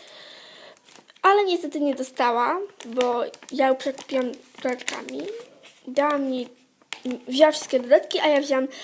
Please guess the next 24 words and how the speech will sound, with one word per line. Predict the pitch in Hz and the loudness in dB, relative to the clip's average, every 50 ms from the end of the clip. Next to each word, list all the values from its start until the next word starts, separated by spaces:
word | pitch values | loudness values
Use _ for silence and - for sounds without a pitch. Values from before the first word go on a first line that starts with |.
| - - - - | -16 -16 -2 -2
tego | 285 262 269 262 | 0 4 4 4
za | 262 262 247 | 4 4 2
nią | 254 247 247 | 0 0 -2
pet | 247 - 254 247 - | -2 -4 -6 -6 -6
shopa. | - - 254 240 - - 269 285 320 330 | -8 -8 -8 -10 -8 -8 -6 -6 -6 -8
Teraz | - - - 339 311 294 - 294 | -8 -2 0 2 2 2 4 4
ma | 285 262 | 4 4
jednego, | 269 294 285 294 294 277 285 285 - 277 269 | 4 2 2 2 0 2 2 2 2 2 2
ja | 269 269 | 2 2
mam | 269 294 330 330 | 2 2 0 -2
trzy | - - - - 302 294 294 294 285 302 302 - - | -4 -8 -6 -4 -4 -2 -2 -2 -4 -6 -6 -6 -4
i | 285 285 277 | -4 -2 -2
jest. | 294 381 - - - - - _ - - - - - - - - - - | -2 -6 -10 -12 -18 -20 -20 _ -18 -16 -16 -16 -14 -12 -12 -10 -8 -2
Dobra, | 240 262 247 - | 2 2 2 2
otwierajmy, | 294 302 - 277 285 269 285 320 277 254 247 240 247 254 254 269 285 294 294 320 330 392 381 | 0 -2 0 2 2 2 2 2 2 0 0 0 0 0 0 0 0 -2 -2 -4 -4 0 0
bo | 302 302 | 0 0
znowu | 302 277 247 233 247 254 277 311 320 294 - - - _ _ _ - - - - - - - - - - - - - - - - - - - - - - - - - - - - - - - - - - - - - - | 0 -2 -4 -2 -2 -2 0 0 -2 -2 -4 -8 -16 _ _ _ -20 -20 -20 -20 -18 -18 -18 -18 -18 -18 -20 -18 -16 -12 -10 -8 -8 -8 -8 -8 -8 -8 -10 -10 -12 -14 -16 -18 -20 -20 -20 -20 -20 -20 -20 -20 -12 0
zabraknie | - 262 254 247 254 269 - 269 262 | 2 2 4 4 2 0 -2 -2 -2
mi | 262 262 254 | 0 0 0
miejsca. | 254 262 254 254 226 233 - - - - - - - - - _ _ _ _ _ - - - - - - | 0 0 -2 -2 -2 -4 -6 -8 -12 -12 -12 -12 -14 -18 -20 _ _ _ _ _ -20 -20 -20 -20 2 2
Jak | 587 571 | 2 4
mówiłam, | 554 466 381 330 320 320 | 4 2 2 2 -2 -2
to | - 269 | -4 -6
otworzyłam. | 269 - - - - - 285 381 | -6 -6 -12 -14 -10 -6 -4 -4